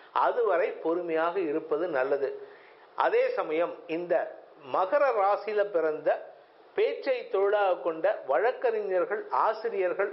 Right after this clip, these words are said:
கலைத்துறை நண்பர்கள், அரசியல் துறை சார்ந்தவர்கள், இரண்டாம் இடத்துக்கு சனி சம்பந்தப்பட்டிருக்காரு.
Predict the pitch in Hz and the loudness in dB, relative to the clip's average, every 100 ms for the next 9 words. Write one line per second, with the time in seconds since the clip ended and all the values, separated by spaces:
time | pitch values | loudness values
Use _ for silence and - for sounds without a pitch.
0 | - - 175 208 208 202 185 156 156 165 | -4 0 0 0 -2 0 0 0 -2 0
1 | 156 202 - - 208 208 226 185 - 165 | -2 -4 -4 0 0 0 0 -2 0 0
2 | 180 160 156 143 139 135 131 - - - | 0 2 0 2 0 2 0 -4 -14 -20
3 | - - - 147 220 262 254 247 226 214 | -20 -20 -4 0 2 2 2 2 2 0
4 | 202 190 - 226 - 165 208 180 170 185 | 0 -4 -4 -4 -2 -2 -2 -2 -2 0
5 | 190 185 170 160 160 156 143 202 | 0 0 0 -2 -2 0 0 0